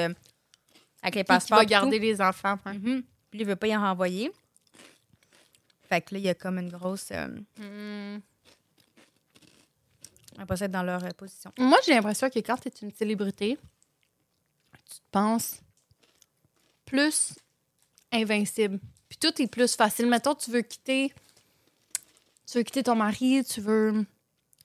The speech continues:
Speaker 2: partir en voyage autour du monde, tu veux faire quelque chose sur un
Speaker 1: Ils ont
Speaker 2: coup de
Speaker 1: plus
Speaker 2: tête.
Speaker 1: de, d'options, là.
Speaker 2: C'est plus facile.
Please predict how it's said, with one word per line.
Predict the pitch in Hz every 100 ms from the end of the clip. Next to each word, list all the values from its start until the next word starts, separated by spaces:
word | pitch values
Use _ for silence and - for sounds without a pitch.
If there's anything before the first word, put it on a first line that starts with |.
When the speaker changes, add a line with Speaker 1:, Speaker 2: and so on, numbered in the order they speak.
| _ _
Speaker 2:
partir | 226 - - 262 233
en |
voyage | 220 226 226
autour | 220 226 214
du | 214
monde, | 247 269 262
tu | -
veux | 214
faire | 226 220
quelque | 226 -
chose | 302 311
sur | -
un | 214
Speaker 1:
Ils |
ont | 196
Speaker 2:
coup | -
de |
Speaker 1:
plus |
Speaker 2:
tête. | 214 262 165 160 160
Speaker 1:
de, |
d'options, | 160 - 175 196
là. | 240 240
Speaker 2:
C'est | 226
plus | 247 339 -
facile. | 220 208 - 254